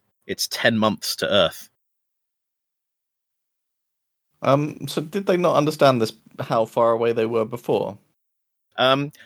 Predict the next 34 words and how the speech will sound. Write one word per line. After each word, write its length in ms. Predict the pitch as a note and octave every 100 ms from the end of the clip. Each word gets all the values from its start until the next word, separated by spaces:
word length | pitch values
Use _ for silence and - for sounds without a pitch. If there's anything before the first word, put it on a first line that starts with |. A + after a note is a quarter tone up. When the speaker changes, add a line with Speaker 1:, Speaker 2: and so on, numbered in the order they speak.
| - -
Speaker 1:
I 100 | D3+
th-, 100 | - - - _ _ _
I 140 | D3+ E3+
don't 200 | A#3 C#4
entirely 420 | A3+ - F3+ E3
understand, 680 | C#3 B2+ - C#3+ B2 A2 G#2
and, 280 | - B2+ B2+
like, 400 | B2+ A#2+ A2 - - - _ _ _ _ _ _ _ _ _ _ _ _ _ _ _ _ _ _ -
obviously 340 | C3+ C3+ B2 B2
it's 100 | B2+
never 220 | B2 A#2+
really 180 | A2+ A2
made 340 | A2+ G#2+ G2
clear, 440 | - C#3 A#2 G#2 G2+
but 200 | - A#2+
I, 260 | C3 C3+
I 40 | C#3
think 800 | - - - F3 - - - - _ _ _ _ _ -
th-, 240 | A#2+ A#2 - _ _ -
that 180 | A#2+ - _ _ -
she 220 | - E3+
says, 380 | - E3 C3+ - _ _ _ _ _
gi-, 200 | C#3 C#3+ -
including 420 | C3 A#2+ D#3+ D3
the 80 | C3+
time 400 | - C#3 C3 B2
taken 480 | C3 A#2 - A2+ G#2+
to 100 | A2
get 240 | A2 A#2+
to 100 | -
the 100 | A2+
planetoid 640 | - A2+ G#2+ G#2 A2 G2+ F2+
and 180 | F#2+ F#2+
back, 380 | G2+ F2+ -